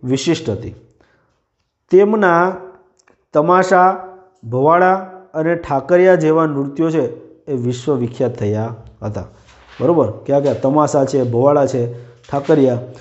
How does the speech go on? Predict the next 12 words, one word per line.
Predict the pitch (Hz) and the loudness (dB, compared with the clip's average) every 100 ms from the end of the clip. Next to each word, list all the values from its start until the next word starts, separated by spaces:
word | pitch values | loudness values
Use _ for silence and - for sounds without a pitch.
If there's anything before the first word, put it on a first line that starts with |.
| - - | -20 -18
તો | - | -4
આવા | 151 | -2
જે | 160 151 | 0 0
નૃત્યો | 135 147 147 233 233 | -2 -4 2 6 6
છે | 170 120 - - _ _ - | 2 -4 -8 -18 _ _ -4
એ | 180 170 | 0 0
વિશ્વવિખ્યાત | 151 - 202 190 190 208 | 0 0 2 2 4 4
હતા. | 190 185 190 190 - - - - _ _ _ _ _ _ _ - - 151 | 4 4 2 -2 -16 -20 -20 -20 _ _ _ _ _ _ _ -20 -8 0
ડાંગમાં | 151 185 214 226 240 247 175 | 2 4 2 4 4 4 2
ડાંગ | 175 196 226 | 2 4 4
દરબાર | 220 226 214 220 226 | 4 4 6 4 4
પ્રતિવર્ષ | 226 180 - 240 208 208 | 0 -2 -2 0 2 2